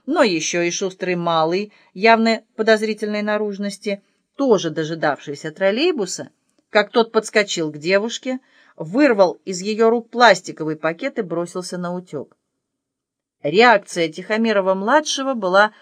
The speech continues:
молниеносной. Опрокинув на бегу стул, он выскочил из кафе и помчался вдогонку за воришкой. Глеб даже не успел задаться вопросом, на кой ему это нужно.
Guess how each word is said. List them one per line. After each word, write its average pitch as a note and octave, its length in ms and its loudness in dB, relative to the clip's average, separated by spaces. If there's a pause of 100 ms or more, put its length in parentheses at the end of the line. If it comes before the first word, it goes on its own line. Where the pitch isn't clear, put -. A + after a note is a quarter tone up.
(140)
молниеносной. G3+ 880 0 (540)
Опрокинув B3+ 680 2
на G#3 100 -2
бегу G3+ 280 -2
стул, A3 440 -4 (200)
он B3 180 4
выскочил G#3+ 480 0
из F3+ 120 -4
кафе A#3+ 340 2
и - 20 0
помчался A#3 560 0
вдогонку F#3+ 540 0
за F#3+ 140 -4
воришкой. E3+ 580 -6 (540)
Глеб A3+ 440 2 (380)
даже A#3+ 360 2
не B3 120 4
успел A#3+ 320 0
задаться A3+ 460 2
вопросом, B3 600 0
на G#3+ 140 4
кой A#3 260 0
ему A#3+ 220 0
это B3+ 220 0
нужно. G3 480 -2